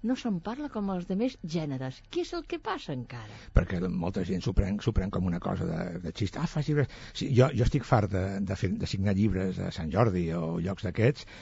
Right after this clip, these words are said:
Speaker 2: i que toqui al costat a una, una Patum, i et di-, i t'agafi el llibre, el, el, t'agafi el llibre i et digui:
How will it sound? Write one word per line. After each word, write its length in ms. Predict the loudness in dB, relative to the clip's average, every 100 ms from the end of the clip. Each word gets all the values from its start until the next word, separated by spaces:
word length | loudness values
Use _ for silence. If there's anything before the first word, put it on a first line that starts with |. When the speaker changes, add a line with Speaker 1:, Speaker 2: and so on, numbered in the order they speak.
| -18 -16 -4
Speaker 2:
i 120 | 0
que 160 | 0
toqui 240 | 2 2 4
al 100 | 2
costat 380 | 2 2 2 2
a 80 |
una, 420 | 0 2 0 0 0 -2 -4 -8 -14 -20 -2
una 140 | 2
Patum, 460 | 4 8 8 8 4 -4 -16 -14 -14 -18 -20 -8
i 180 | 2 4
et 100 | 4
di-, 300 | 4 4 6
i 40 | 4
t'agafi 300 | 4 4 6
el 80 | 6
llibre, 180 | 8 6
el, 220 | 4 0
el, 180 | 0 2
t'agafi 260 | 2 4
el 60 | 6
llibre 180 | 8 6
i 40 |
et 80 | 4
digui: 300 | 2 2 0